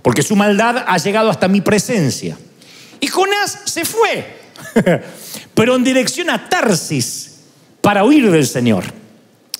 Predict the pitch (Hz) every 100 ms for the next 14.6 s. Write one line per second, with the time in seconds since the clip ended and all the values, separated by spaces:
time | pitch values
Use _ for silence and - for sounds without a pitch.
0 | - 127 - 214 202 285 - 240 233 -
1 | - - - - - 139 139 160 180 214
2 | 240 220 247 240 214 208 180 202 175 240
3 | 226 190 165 190 190 233 - 339 285 -
4 | 269 - - - - _ _ - 233 233
5 | 226 220 294 330 330 - - 294 277 277
6 | 294 294 294 208 285 - - - - -
7 | - - 196 - 240 226 214 214 196 330
8 | 320 233 214 175 214 240 220 214 262 247
9 | 254 - 202 170 160 156 - - - 233
10 | 208 247 254 240 233 254 233 214 190 147
11 | 131 107 80 - - _ _ _ _ _
12 | _ _ _ - - 339 311 311 359 370
13 | 220 185 190 196 208 196 202 185 202 220
14 | 220 240 156 139 -